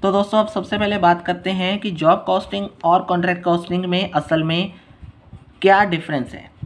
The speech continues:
तो डिफरेंस के बेस पे सबसे पहले आपके सामने मीनिंग आएगा। तो जॉब कॉस्टिंग क्या होता है? A certain cost that are incurred in undertaking of specific job। कोई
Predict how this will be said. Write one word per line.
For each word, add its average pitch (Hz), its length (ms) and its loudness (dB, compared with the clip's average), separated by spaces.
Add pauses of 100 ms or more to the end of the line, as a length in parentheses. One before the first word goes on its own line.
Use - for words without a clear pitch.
तो 170 60 2
डिफरेंस 170 400 2
के 208 120 0
बेस 185 220 0
पे 202 80 -2
सबसे 202 300 -4
पहले 190 220 2
आपके 180 220 4
सामने 185 320 0
मीनिंग 190 380 0
आएगा। 190 340 2 (600)
तो 196 80 2
जॉब 175 300 4
कॉस्टिंग 190 420 0
क्या 202 140 2
होता 170 260 -2
है? - 200 -8 (600)
A 180 80 6 (120)
certain 214 420 -4 (120)
cost 170 400 4
that 160 240 4
are 208 340 2
incurred 196 440 0
in 190 140 0 (160)
undertaking 196 640 2
of - 100 -10
specific 143 440 0
job। - 180 -10 (600)
कोई 233 360 0